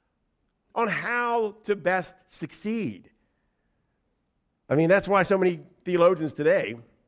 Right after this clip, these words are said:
and pastors are touting this new false hermeneutical revelation <laughs> that says, "Oh, for the past two thousand years, we've got it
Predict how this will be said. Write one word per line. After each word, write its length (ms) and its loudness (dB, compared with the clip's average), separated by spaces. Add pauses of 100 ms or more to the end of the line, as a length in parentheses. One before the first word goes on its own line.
(600)
and 100 -2
pastors 680 -4 (100)
are 80 -10
touting 400 2
this 220 -6
new 480 0 (200)
false 720 -4 (1300)
hermeneutical 800 4
revelation 880 -6 (680)
<laughs> 720 -20
that 140 2
says, 240 0
"Oh, 300 6
for 140 -2
the 100 0
past 340 -2
two 120 -6
thousand 420 0
years, 520 2
we've 400 -6
got 280 2
it 120 0